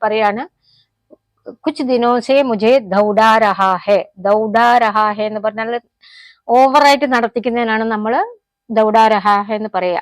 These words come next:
ട്ടോ. നടത്തി, നടക്കുക എന്നുള്ളതിന് ചെല്ലാന്നാണ് ac-, ആക്ച്വൽ ഹിന്ദി. പക്ഷെ കുറെ പ്രാവശ്യം ആവശ്യമില്ലാതെ നടത്തിക്കുമ്പോ നമ്മൾ അതിനെന്താ പറയാ?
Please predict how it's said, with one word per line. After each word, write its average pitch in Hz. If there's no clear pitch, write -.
ട്ടോ. 226
നടത്തി, 240
നടക്കുക 240
എന്നുള്ളതിന് 302
ചെല്ലാന്നാണ് 285
ac-, 269
ആക്ച്വൽ 254
ഹിന്ദി. 220
പക്ഷെ 269
കുറെ 247
പ്രാവശ്യം 285
ആവശ്യമില്ലാതെ 254
നടത്തിക്കുമ്പോ 247
നമ്മൾ 233
അതിനെന്താ 233
പറയാ? 226